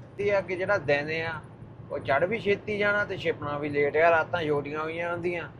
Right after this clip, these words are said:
ਸਿਆਲਾਂ 'ਚ ਰਾਤਾਂ ਵੱਡੀਆਂ ਦਾ ਬਾਬਿਓ, ਦਿਨ ਛੋਟੇ ਆ। ਤਾਂ ਕਰਕੇ ਚਾਰ ਪੰਜ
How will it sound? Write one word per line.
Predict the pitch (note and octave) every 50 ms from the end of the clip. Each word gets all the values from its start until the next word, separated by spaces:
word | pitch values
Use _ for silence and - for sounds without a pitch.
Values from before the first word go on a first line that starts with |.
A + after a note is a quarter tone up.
| - - - - - - - - -
ਸਿਆਲਾਂ | C#3 D3+ D#3+ E3+ F3 F3
'ਚ | E3
ਰਾਤਾਂ | D#3+ D#3 D#3 D3+ - - E3+ E3+
ਵੱਡੀਆਂ | E3 D#3+ D3 A#2 A#2 B2 C3 C#3 D3+
ਦਾ | D#3 E3 D#3+
ਬਾਬਿਓ, | D#3 D#3+ D#3 D3+ - E3+ E3+ D3+ C3+ - - - - - - - - - - -
ਦਿਨ | - B2+ C#3 C#3 D3 D3+ D#3 D3
ਛੋਟੇ | B2 C3 B2+ B2+ - C3+ C#3+ D3+ D#3
ਆ। | D#3 D3+ C#3 - - - - - - - - - - - - - - -
ਤਾਂ | C#3+ D3 D#3+ E3+ F3
ਕਰਕੇ | E3 F3 F3 F3 D#3 F3 F#3+ - -
ਚਾਰ | - F#3 F3 F3 F3+ F3+
ਪੰਜ | F3 F#3 F3 F3 E3+